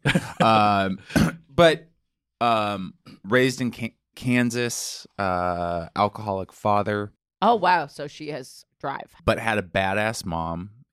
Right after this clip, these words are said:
Speaker 2: Amy Earhart, who was like, "I'm not raising my girls to be sweet little girls." That's what she said.
Speaker 1: Oh.
Speaker 2: And, uh, her and her daughter, or her and her sister, her nickname was Mealy.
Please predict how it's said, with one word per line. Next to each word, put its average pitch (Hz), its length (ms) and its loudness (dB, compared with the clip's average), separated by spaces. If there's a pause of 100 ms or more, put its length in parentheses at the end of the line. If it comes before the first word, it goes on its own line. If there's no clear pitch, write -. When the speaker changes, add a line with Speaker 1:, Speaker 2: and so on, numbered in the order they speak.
Speaker 2:
Amy 98 540 0 (220)
Earhart, 73 640 -4 (360)
who 90 320 2
was 80 240 -4
like, 87 200 -6
"I'm 107 140 -2
not 117 180 0
raising 92 440 -2
my 87 180 -6
girls 82 480 -2
to - 100 -10
be - 160 -4
sweet - 360 -4
little - 160 -6
girls." - 340 -4
That's 92 180 -2
what 110 120 -2
she 87 120 -8
said. - 340 -6 (140)
Speaker 1:
Oh. 202 360 -10 (120)
Speaker 2:
And, 85 440 0
uh, 80 380 0
her 98 180 2
and 101 80 -2
her 104 80 -4
daughter, 82 480 -2
or 85 140 0
her 98 200 2
and 95 80 0
her 92 120 -4
sister, 80 500 -4 (300)
her 135 180 2
nickname 151 320 0
was 92 160 -4
Mealy. 98 680 0